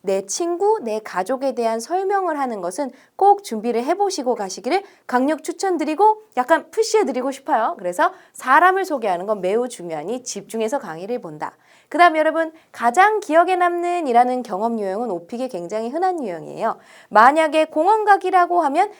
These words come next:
가장 기억에 남는 공원에서 있었던 사건, 뭐 이런 걸 물어보게 되거든요. 그래서 오늘은 가장 기억에 남는 영화, 요걸 이렇게 끌고 가서 가장 기억에 남는 콘서트,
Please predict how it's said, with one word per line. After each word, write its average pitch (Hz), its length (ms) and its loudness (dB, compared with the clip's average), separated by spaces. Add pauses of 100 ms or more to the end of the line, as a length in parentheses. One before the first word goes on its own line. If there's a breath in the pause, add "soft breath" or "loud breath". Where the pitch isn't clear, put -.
(120 loud breath)
가장 294 460 0
기억에 320 360 2
남는 302 360 -2
공원에서 247 460 -4
있었던 214 380 -6
사건, 165 440 -10
뭐 202 100 -8
이런 202 220 -4
걸 233 100 -4
물어보게 185 420 -10
되거든요. 160 500 -12 (240 loud breath)
그래서 - 140 -6
오늘은 220 320 -2
가장 277 420 -4
기억에 254 280 -4
남는 247 300 -4
영화, 165 420 -8 (300 loud breath)
요걸 320 260 0
이렇게 415 440 -2
끌고 381 280 -2
가서 294 280 -2
가장 247 380 -4
기억에 170 280 -8
남는 196 220 -12
콘서트, 415 580 -8